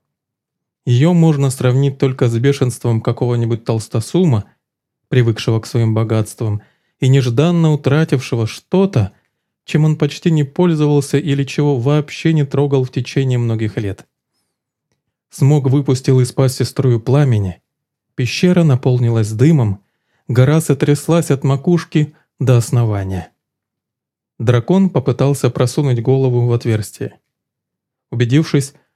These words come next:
что оно слишком маленькое, Смог взревел. Под землей словно прогремел гром. И ринулся по подземным коридорам к парадным вратам.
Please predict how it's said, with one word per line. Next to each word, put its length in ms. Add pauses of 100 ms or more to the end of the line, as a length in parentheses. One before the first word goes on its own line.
(140)
что 220
оно 120
слишком 380
маленькое, 640 (540)
Смог 360
взревел. 640 (500)
Под 200
землей 400
словно 440
прогремел 640
гром. 380 (640)
И 120
ринулся 680 (200)
по 100
подземным 520
коридорам 600
к 140
парадным 500
вратам. 500